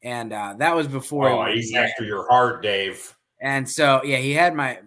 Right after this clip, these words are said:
Speaker 1: he had my, uh, my heart once he said that. And, uh, um, but yeah, he's a guy, people forget about the Penn State part and they just say, "Why?" You know, but he was one of those guys that you're like,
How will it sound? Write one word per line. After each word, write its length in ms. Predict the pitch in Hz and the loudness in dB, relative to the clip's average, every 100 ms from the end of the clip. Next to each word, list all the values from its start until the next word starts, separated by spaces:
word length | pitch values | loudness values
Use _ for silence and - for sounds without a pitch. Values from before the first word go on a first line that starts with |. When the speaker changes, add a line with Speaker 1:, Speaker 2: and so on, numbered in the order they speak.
| 104 | -8
Speaker 1:
he 80 | |
had 200 | 143 165 | -2 -2
my, 280 | 139 127 120 | 0 -4 -4
uh, 160 | 113 110 | -6 -8
my 160 | 113 | -8
heart 380 | 117 131 135 107 | -2 0 0 -2
once 160 | 120 113 | -14 -14
he 80 | 104 | -12
said 300 | - 107 101 | -10 -10 -8
that. 300 | 113 98 - _ _ _ _ _ | -8 -8 -16 _ _ _ _ _
And, 300 | 117 113 110 | -14 -12 -10
uh, 260 | 107 104 98 - _ _ _ _ | -8 -8 -10 -16 _ _ _ _
um, 480 | 117 117 107 101 95 _ | -4 -2 -4 -10 -18 _
but 140 | 139 131 | -6 -4
yeah, 180 | 127 | -6
he's 300 | 107 131 160 | -6 -6 -6
a 40 | 165 | -2
guy, 200 | 165 147 | -2 -2
people 260 | 156 175 | -4 -8
forget 260 | 185 170 180 | -8 -4 -4
about 220 | 160 143 | -2 -4
the 80 | 131 | -6
Penn 220 | 127 135 | -8 -6
State 340 | 120 135 123 135 | -6 -6 -8 -6
part 320 | 139 143 113 | -4 -4 -8
and 100 | 117 | -12
they 80 | 120 | -10
just 160 | 117 | -10
say, 120 | 113 | -10
"Why?" 320 | 107 110 143 - _ _ _ _ | -8 -4 -4 -6 _ _ _ _
You 120 | 123 | -4
know, 140 | 127 | -2
but 240 | 131 123 - | -2 -6 -10
he 180 | 127 156 | -4 -2
was 180 | 165 | -2
one 160 | 139 139 | -4 -4
of 60 | 143 | -2
those 180 | 135 | -4
guys 320 | - 131 131 127 | -4 -2 -2 -4
that 180 | 113 | -8
you're 160 | 113 120 | -10 -10
like, 220 | 117 113 | -8 -10